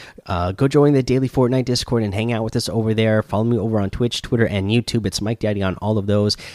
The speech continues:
Head over to Apple Podcasts, leave a five-star rating and a written review for a shout-out on the show. Make sure you s-, subscribe so you don't miss an episode. And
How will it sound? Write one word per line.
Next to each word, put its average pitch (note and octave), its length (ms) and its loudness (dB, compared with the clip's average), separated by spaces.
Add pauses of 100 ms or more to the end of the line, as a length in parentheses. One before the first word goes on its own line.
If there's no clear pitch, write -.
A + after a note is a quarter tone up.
(140)
Head B2+ 100 0
over A2 140 2
to G2+ 80 0
Apple G2+ 220 -2
Podcasts, G#2+ 500 -2
leave G#2+ 100 -4
a F2+ 40 -2
five-star A#2 480 -2
rating A2+ 320 2
and B2+ 240 2
a A2+ 40 2
written G#2+ 200 2
review G2+ 260 0
for G2+ 180 -2
a E2 80 0
shout-out A#2 460 0
on G2+ 140 -2
the E2 80 0
show. B2+ 420 2 (300)
Make D#3 120 0
sure C#3 160 0
you A#2+ 100 -2
s-, - 120 -10 (100)
subscribe - 480 -4
so - 60 -4
you G2 60 0
don't G#2 160 0
miss A2 160 -2
an G2+ 60 0
episode. G#2 640 0 (560)
And G2+ 720 0